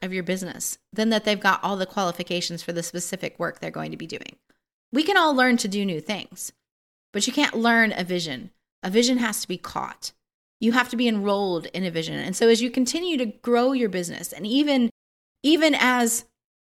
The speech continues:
you begin asking God to help you, you need to be able to communicate that vision that he's given you for this business, for the message that you're taking to the world,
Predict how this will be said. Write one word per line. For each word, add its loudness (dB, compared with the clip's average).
you 2
begin 2
asking -4
God 0
to -4
help -4
you, -8
you 0
need 6
to 0
be 2
able 2
to -6
communicate 0
that -6
vision -2
that -12
he's -6
given 2
you 0
for -4
this -4
business, -4
for 0
the 0
message 2
that -8
you're -6
taking -4
to -8
the -6
world, -10